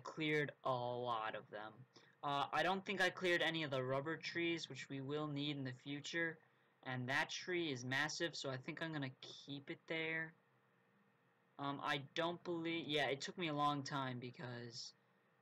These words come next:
uh, I don't believe Tree Decapitator is on. So, there's that. Um, let's go ahead and get a farm going because I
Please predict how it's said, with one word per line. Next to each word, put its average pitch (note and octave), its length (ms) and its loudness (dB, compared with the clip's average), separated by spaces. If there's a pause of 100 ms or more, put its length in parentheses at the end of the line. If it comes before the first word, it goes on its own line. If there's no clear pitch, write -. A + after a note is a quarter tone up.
(220)
uh, A#2 520 -4
I B2 200 -2 (160)
don't C3+ 260 -2
believe C3 580 -4
Tree C3+ 260 -4
Decapitator B2 800 -8
is A2+ 100 -12
on. C3 380 -6 (640)
So, - 280 -12 (380)
there's B2+ 240 -14
that. B2+ 320 -6 (180)
Um, B2+ 460 -6 (120)
let's C#3+ 260 -8
go D#3+ 220 0
ahead C#3+ 260 0
and C3 120 -4
get C3 120 0
a B2 60 -6 (140)
farm C#3 360 -2
going D3+ 440 -2 (680)
because B2+ 680 -6 (420)
I B2 400 -2